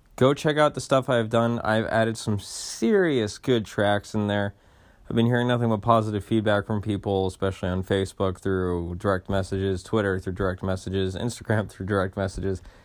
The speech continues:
Like, you guys gotta check it out. I mean, if I'm getting blown up and I'm getting reposts like that, you guys gotta check it out and just, you know, check it out, uh, all the good stuff out there.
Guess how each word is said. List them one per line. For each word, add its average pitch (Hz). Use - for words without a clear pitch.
Like, 104
you 143
guys 160
gotta 143
check 117
it 104
out. 98
I 87
mean, 107
if 110
I'm 147
getting 151
blown 135
up 131
and 117
I'm 117
getting 117
reposts 120
like 123
that, 123
you 113
guys 113
gotta 104
check 98
it 95
out 95
and 101
just, 95
you 107
know, 95
check 90
it 98
out, -
uh, 104
all 101
the 101
good 92
stuff 90
out 82
there. 90